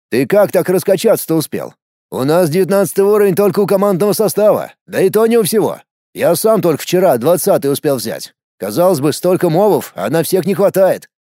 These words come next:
Да и Вить с Леной, и с четвертым. Как там его?" "Ермолай", подсказал я. "Надо же, думал столб и не заметил его присутствия. А ты погляди-ка,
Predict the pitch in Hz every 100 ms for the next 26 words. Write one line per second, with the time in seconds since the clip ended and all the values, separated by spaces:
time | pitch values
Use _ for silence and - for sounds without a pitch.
0 | - 123 175 165 202 - 165 220 208 104
1 | 80 151 - 135 156 214 - 78 _ -
2 | 208 196 151 127 78 - _ _ _ 92
3 | 135 165 190 202 139 67 - _ _ 107
4 | - 123 135 127 98 64 - _ - 80
5 | 139 160 98 65 - 78 98 135 151 -
6 | 120 147 131 135 151 135 120 131 175 202
7 | 160 117 147 160 185 - - 64 - _
8 | - 170 208 208 202 240 120 80 62